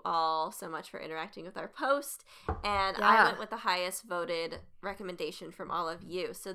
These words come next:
Speaker 1: that came down to the Lord Howe Island stick insect,
Speaker 2: Lord
Speaker 1: commonly known
Speaker 2: Howe
Speaker 1: as
Speaker 2: Island.
Speaker 1: the tree lobster.
Speaker 2: It's not.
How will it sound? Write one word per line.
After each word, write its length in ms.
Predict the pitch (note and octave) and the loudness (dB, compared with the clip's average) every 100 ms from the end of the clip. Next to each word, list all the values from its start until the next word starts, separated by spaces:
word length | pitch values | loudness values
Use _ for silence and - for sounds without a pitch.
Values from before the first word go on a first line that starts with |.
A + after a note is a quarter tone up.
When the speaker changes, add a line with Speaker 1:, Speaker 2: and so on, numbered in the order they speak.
| F#3 | 0
Speaker 1:
that 300 | G#3+ B3+ - | 4 4 0
came 240 | C4 F#3+ | -8 -8
down 300 | G3 C3 C#3+ - | -6 -6 -8 -10
to 240 | F#3 D#3 F3+ - - - | -12 -12 -14 -18 -20 -10
the 80 | F#3 | -8
Lord 540 | F3+ G3+ B3 C4+ A3 | -4 4 6 6 4
Howe 420 | A3+ B3+ A3 F3 - | 0 4 6 4 4
Island 400 | G#3+ G#3+ G#3 D#3+ | 6 6 0 -6
stick 340 | - G#3+ G3+ - | -6 -4 -4 -6
insect, 800 | G#3 A3 G#3 G3+ D3 - - - - - - | -4 -2 -2 -2 -2 -4 -12 -18 -18 -20 -14
Speaker 2:
Lord 460 | G#3+ F#3+ F#3 F#3 F#4 | -12 -10 -10 -8 -2
Speaker 1:
commonly 680 | F#4 C4+ D#4 D#4+ C4+ A#3+ F#3 | 8 12 12 10 2 -2 -2
known 180 | D#3+ D3+ | -2 0
Speaker 2:
Howe 580 | G3+ F3+ E3+ D3 G#3 - - - - - | 4 4 4 2 -2 -8 -20 -20 -6 4
Speaker 1:
as 400 | F#3 E3 E3+ A#3 | 8 8 6 -2
Speaker 2:
Island. 400 | A3+ A3 G#3+ A3 | -4 -6 -4 -2
Speaker 1:
the 80 | |
tree 300 | A#3 - A3 | -2 0 0
lobster. 640 | E3+ E3 - - - D#2 - - - - - - | 4 4 4 -2 -6 -6 -8 -10 -10 -10 -10 10
Speaker 2:
It's 240 | C4+ C4+ A3+ | 12 12 6
not. 480 | A#3 F3 D#3 D#3 | 2 4 6 6